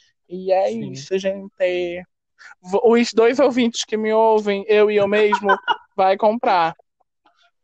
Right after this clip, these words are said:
Speaker 1: Vai
Speaker 2: E a
Speaker 1: comprar.
Speaker 2: galera que vai, que vai ouvir porque já me acompanha, já comprou também, aqueles, né? <laughs>
Speaker 1: Ícones, ícones. Ai,
Speaker 2: Amigo.
Speaker 1: amigo, adorei gravar, entendeu?
Speaker 2: Foi.
Speaker 1: A gente vai voltar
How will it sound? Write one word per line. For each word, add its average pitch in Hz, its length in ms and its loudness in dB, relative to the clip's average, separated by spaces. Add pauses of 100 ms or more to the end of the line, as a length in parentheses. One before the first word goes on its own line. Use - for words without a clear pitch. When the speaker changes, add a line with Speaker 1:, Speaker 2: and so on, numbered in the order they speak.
(220)
Speaker 1:
Vai 190 300 0
Speaker 2:
E 156 140 0
a - 20 0
Speaker 1:
comprar. 147 40 -2 (120)
Speaker 2:
galera 156 220 2
que 180 100 -6
vai, 151 400 -2
que 147 140 -10
vai 139 180 -2
ouvir 143 300 -6
porque 143 240 -10
já 143 100 -6
me 139 100 -8
acompanha, 135 460 -6
já 139 100 -8
comprou 139 300 -14
também, 147 260 -8
aqueles, 123 380 -10
né? 123 160 -14 (220)
<laughs> - 600 -14 (520)
Speaker 1:
Ícones, 226 1000 2
ícones. 190 640 -4 (880)
Ai, 208 240 0
Speaker 2:
Amigo. 226 240 2 (520)
Speaker 1:
amigo, 208 40 6
adorei 190 420 2
gravar, 180 800 -2 (220)
entendeu? 170 680 0
Speaker 2:
Foi. 196 80 -2 (180)
Speaker 1:
A 190 120 2
gente 190 160 -2
vai 190 160 2
voltar 190 760 2